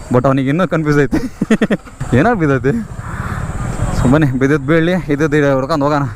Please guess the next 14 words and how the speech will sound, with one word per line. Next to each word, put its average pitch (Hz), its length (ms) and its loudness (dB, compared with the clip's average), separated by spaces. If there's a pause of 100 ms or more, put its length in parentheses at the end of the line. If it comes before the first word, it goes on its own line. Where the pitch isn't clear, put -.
(120)
ಅಡಿ 165 500 -2
ಮಧ್ಯಾಹ್ನಕ್ಕೆ 160 400 0
ಅದನ್ನ 156 240 -2
ಮತ್ತೆ, 175 240 -2 (640)
ಮತ್ತೆ 143 160 0
ಆಯ್ಕೆ 151 220 2
ಬೇಕಾಕತ್ತಿ 165 420 -2
ರೋಡ್ನಾಗ 165 320 0
ನಾವು. 156 200 0 (400)
ನಾ 147 60 4
ಇನ್ನೊಂದು 170 300 0
ಕವರ್ 190 220 0
ಕೇಳೋಣ 185 240 -2
ಅನ್ಕೊಂಡೆ, 180 440 0